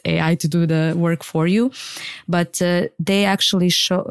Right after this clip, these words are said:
have shown that their training and inference, which is the act of asking for feedback from the model that has already been trained, actually have a huge carbon footprint. So what I predict in the next year is that we're gonna have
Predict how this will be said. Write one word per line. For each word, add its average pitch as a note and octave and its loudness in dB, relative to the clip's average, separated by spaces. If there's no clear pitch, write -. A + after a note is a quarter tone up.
have F3 0
shown F#3+ 2
that F3 0
their E3 0
training G3+ 2
and E3+ 0
inference, G#3+ 2
which F3 -2
is D#3+ 0
the F3 0
act E3 -2
of E3 -2
asking E3+ 0
for E3+ 0
feedback D#3+ -2
from D#3+ 2
the E3 2
model E3 0
that D#3+ -2
has D#3+ 0
already F3+ 0
been E3+ 0
trained, G3+ 2
actually F#3+ 2
have F3+ 4
a F3+ 4
huge G3+ 2
carbon D#3+ 2
footprint. - -4
So E3+ 0
what F3 -2
I F#3 0
predict G#3 0
in G3 4
the F#3 4
next G3 0
year A#3+ 4
is F#3 2
that F3+ -2
we're F3+ 2
gonna F3 2
have E3 0